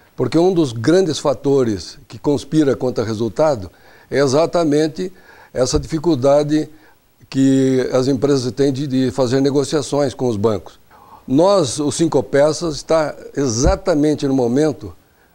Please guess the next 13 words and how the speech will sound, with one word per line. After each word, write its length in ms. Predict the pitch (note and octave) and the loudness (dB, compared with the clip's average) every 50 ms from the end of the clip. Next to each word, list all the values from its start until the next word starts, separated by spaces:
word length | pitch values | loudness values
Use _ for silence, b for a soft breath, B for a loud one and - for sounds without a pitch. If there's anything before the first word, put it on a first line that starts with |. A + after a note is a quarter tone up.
| b b | b b
muito 420 | C#3+ C#3 D#3 F3 G3 G3+ F3+ C#3+ D#3+ | -4 0 2 2 2 2 2 0 0
preocupado. 800 | C3 D3+ D3 C3+ A#2+ B2+ G2+ - C3+ C3 C#3+ D3 D3+ C#3+ D3 C#3+ | 0 0 0 0 -2 -4 -4 0 0 2 2 2 0 0 -2 0
Nós 200 | C3+ C#3 C3 A2+ | 0 0 0 -2
estamos 320 | - D#3+ D#3+ D#3+ D3 C#3 | 0 0 0 2 2 0
disponibilizando 1000 | B2 B2 A2 - C#3+ C#3 C#3 C3 C3 A#2+ A#2+ A2 G2 A#2 C#3 C#3+ C3+ A2+ A2+ B2 | -2 -4 -6 -2 -2 0 0 0 0 0 0 0 0 0 0 0 0 0 0 2
hoje 380 | C3+ D3 D3+ B2 G2 G2 F2 b b b b b b b | 4 4 2 2 -2 -6 -10 b b b b b b b
treinamentos, 840 | - E3 F3 F#3 F3 E3+ D3 C3 C3 D3 D#3+ E3 D#3+ - - - - _ _ _ _ _ _ b b b b b b b b | 0 2 2 4 4 4 2 2 2 2 0 0 -2 -6 -16 -20 -20 _ _ _ _ _ _ b b b b b b b b
nós 140 | - C3 B2+ | -4 -4 -2
estamos 300 | - F3 F3 F3+ D3+ C3+ | 0 0 0 0 -2 -4
nos 320 | D#3 D3 D3 C#3 D3 B2 | -4 -2 0 0 0 2
voltando 760 | C3 D3+ D3 A#2 - - E3+ F#3 F3+ E3 C#3+ C#3+ C3 A2+ F#2+ - B B B B B B B B B B B | 2 0 0 0 0 2 4 4 4 4 2 0 0 0 -2 -6 B B B B B B B B B B B
ao 140 | - C3 | -2 -2
segmento 840 | B2 - D#3+ D#3 C#3 C#3 C3 B2 C3+ D#3 E3+ F3 D3+ - F#3 F3 E3+ | 0 2 0 2 2 2 2 2 4 4 2 2 0 -2 -6 -6 -6